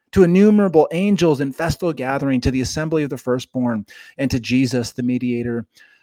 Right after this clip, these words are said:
of a new covenant. Now, we don't always see or have some tremendous spiritual experience at church on Sunday, but that doesn't mean that God's not there and he's not at work.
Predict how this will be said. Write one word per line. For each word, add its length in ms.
of 80
a 40
new 160
covenant. 460
Now, 100
we 140
don't 180
always 560
see 640
or 180
have 360
some 260
tremendous 720
spiritual 680
experience 1000
at 240
church 340
on 180
Sunday, 320
but 140
that 160
doesn't 260
mean 180
that 120
God's 320
not 220
there 200
and 100
he's 100
not 160
at 100
work. 380